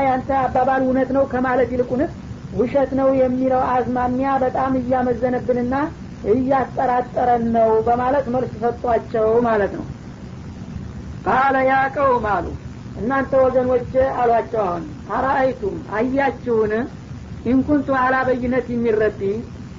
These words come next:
እኔ በምላችሁ ነገር በጌታዬ ዘንዳ ተረ-፣ የተረጋገጠ የሆነ ማስረጃ ቢመጣልኝ ነቢይ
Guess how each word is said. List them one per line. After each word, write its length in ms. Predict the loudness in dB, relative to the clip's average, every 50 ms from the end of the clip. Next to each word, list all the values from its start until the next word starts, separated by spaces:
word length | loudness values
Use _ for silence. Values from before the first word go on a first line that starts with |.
| -14 -14 -10 -4 0 2 2 2 2 2
እኔ 160 | 2 2 2 2 2 2 2 0 -2 -4 -8 -12 -6 -2
በምላችሁ 640 | 0 0 2 2 2 2 2 2 0 -2 -4 -4 -2
ነገር 360 | -2 -2 0 0 0 2 2 2 2
በጌታዬ 480 | 2 0 0 0 0 0 0 0 0 0 0
ዘንዳ 280 | 0 -2 -2 -2 -2 0 -2 -2 -4 -6 -10 -12 -14 -14 -14 -14 -10 -4
ተረ-፣ 240 | -2 0 2 4 2
የተረጋገጠ 720 | 2 2 2 0 0 2 2 0 0 0 -2 -2 0 0
የሆነ 320 | 0 0 2 0 0 0 0 -2
ማስረጃ 540 | -2 -2 -2 -2 -2 -2 -2 -2 -2 -2 -2 0 2 2 0
ቢመጣልኝ 720 | 0 0 2 2 2 2 0 0 0 0 0 0 0 0 -2 -2 -6 -10 -12 -12 -12 -12 -8 -2
ነቢይ 320 | 0 0 2 2 0 0